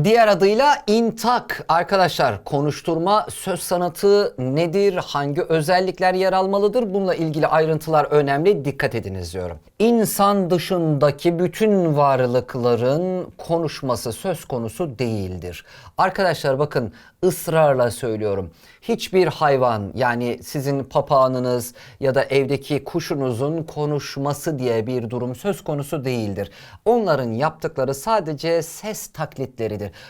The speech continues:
Konuşmak demek derdini anlatmaktır. Konuşmak bir duyguyu, düşünceyi karşı tarafa aktarmaktır.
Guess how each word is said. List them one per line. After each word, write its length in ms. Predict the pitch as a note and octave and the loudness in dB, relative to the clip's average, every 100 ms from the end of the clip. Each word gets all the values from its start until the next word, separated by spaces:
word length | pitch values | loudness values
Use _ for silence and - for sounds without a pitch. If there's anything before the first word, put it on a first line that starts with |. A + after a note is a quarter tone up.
| - | -16
Konuşmak 720 | - B3+ C4 - G#3 A3+ - | -4 -2 -2 -4 -4 -4 -2
demek 300 | F#3+ E3 C#3+ - | -2 0 -2 -4
derdini 540 | A2+ D#3 E3 F3 F3+ | -2 0 0 -2 -2
anlatmaktır. 920 | E3+ E3+ D#3 D3 - C3+ A#2+ - G#2+ - - - | -2 0 0 0 -2 -6 -4 -6 -8 -8 -20 -16
Konuşmak 640 | - G#3 A3 - F#3+ F#3+ - - - | -2 2 2 0 0 0 -4 -20 -8
bir 320 | D#3 G#3+ F#3 D3+ | 0 2 4 2
duyguyu, 460 | G3 F3+ G3 G3 | 2 2 0 -2
düşünceyi 420 | F#3 - F#3+ G3 | -4 -6 -2 -2
karşı 360 | F#3+ E3+ D#3+ F3+ | -2 -4 -4 -4
tarafa 300 | F3+ E3+ F#3+ | -2 0 0
aktarmaktır. 1120 | D3 D3+ - D3 C3 B2+ A#2 - - A2+ F#2 | 0 -2 -2 -2 0 -2 -4 -6 -6 -6 -6